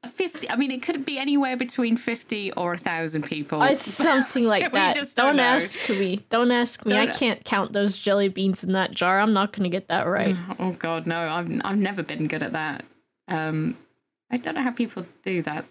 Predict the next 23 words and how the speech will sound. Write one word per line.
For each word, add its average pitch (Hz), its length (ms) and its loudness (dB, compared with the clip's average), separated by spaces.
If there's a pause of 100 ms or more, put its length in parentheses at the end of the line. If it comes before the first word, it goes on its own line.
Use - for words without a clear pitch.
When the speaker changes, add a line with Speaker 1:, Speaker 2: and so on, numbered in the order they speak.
(140)
Speaker 1:
Some 240 180 2
si-, 208 320 -4
kind 190 200 -4
of 170 40 -6
maths. 160 380 -6
Speaker 2:
Some - 460 2
kind 170 320 -2
of 175 120 -14
maths, - 540 -6 (320)
which - 180 -2
is 196 160 -2
why 208 260 2
Speaker 1:
Yeah, 226 180 4
the 185 160 -6 (160)
Speaker 2:
not 214 280 4
important. 175 680 -2 (680)
Speaker 1:
No, 202 100 -2
it's 185 160 -4
not 202 200 -2
important. 156 640 -2
All 233 160 -2
that 233 100 -4
matters 175 680 -4